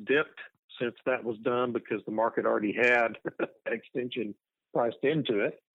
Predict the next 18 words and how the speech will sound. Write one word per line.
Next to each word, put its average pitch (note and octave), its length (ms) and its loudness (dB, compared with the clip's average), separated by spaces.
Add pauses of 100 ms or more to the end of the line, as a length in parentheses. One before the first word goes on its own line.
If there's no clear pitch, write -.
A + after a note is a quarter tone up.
(180)
And, A2 400 -4
uh, G2+ 260 4 (640)
and B2 180 -2
so, A2 520 4
um, G2 300 2 (240)
some A2 160 2
of G2 100 0
these, G2+ 240 2 (160)
uh, G2 220 4 (260)
investors G#2 640 0
are G2 220 -2
taking G#2 300 2
profits, G2+ 560 -2
and F#2+ 200 -4
it F#2+ 180 -4
caused G#2+ 280 0
the F#2+ 60 -4
price G2 300 -2